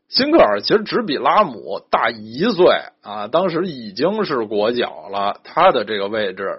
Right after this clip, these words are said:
是不可撼动的。马加特本来是想让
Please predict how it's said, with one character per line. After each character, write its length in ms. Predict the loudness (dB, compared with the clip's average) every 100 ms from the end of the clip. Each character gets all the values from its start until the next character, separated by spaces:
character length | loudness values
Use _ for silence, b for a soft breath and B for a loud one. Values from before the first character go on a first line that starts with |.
| -12
是 240 | -10 -10
不 180 | -8 -8
可 140 | -6
撼 340 | -2 0 0 -4
动 280 | -4 -4 -8 -12
的。 160 | -12 -14 _ _ _ _ _ _ _ _ b b b b b b 4
马 140 | 6
加 160 | 8 10
特 180 | 8 8
本 140 | 6
来 240 | 6 6
是 200 | 6 6
想 280 | 6 4 4
让 480 | 6 8 8 4